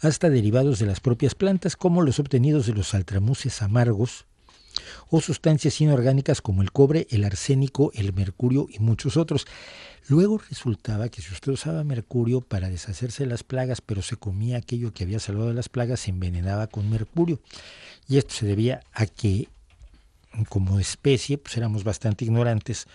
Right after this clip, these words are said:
de cómo funcionaban las cosas hasta la revolución científica. También hemos usado otros seres vivos como pesticidas, y el ejemplo más, más obvio es el gato,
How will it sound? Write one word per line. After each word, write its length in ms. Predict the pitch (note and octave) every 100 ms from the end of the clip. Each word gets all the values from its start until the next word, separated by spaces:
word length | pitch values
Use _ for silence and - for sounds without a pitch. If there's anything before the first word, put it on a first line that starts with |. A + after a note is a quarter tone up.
| - - _ -
de 140 | G#2+
cómo 240 | - A#2+
funcionaban 500 | G#2 G#2+ G#2+ A2+ A#2+
las 140 | B2+ -
cosas 380 | A#2+ G2+ B2+ -
hasta 540 | A2+ G2 - - A#2 - G#2
la 120 | F#2+
revolución 440 | F#2 F2+ E2 G2+
científica. 560 | F2 E2+ F#2 - - - - - - - - - - - -
También 280 | B2+ D#3 E3+
hemos 220 | F3 -
usado 360 | G#2+ C#3+ D3 -
otros 320 | B2+ - B2
seres 280 | - A#2+ G2
vivos 280 | A2 A2 -
como 200 | A2+ A2
pesticidas, 720 | B2 G#2+ D#3 G3 A3+ F3 - - G#2+
y 120 | G2
el 120 | G2
ejemplo 400 | F#2 A#2+ A2 G#2+
más, 300 | A#2 A2 - _ _ _ _ _
más 420 | - A2 G#2+ - -
obvio 400 | C3 C3 C#3+ -
es 260 | A#2+ - A2+
el 160 | F#2+
gato, 380 | F#2 F#2+ - -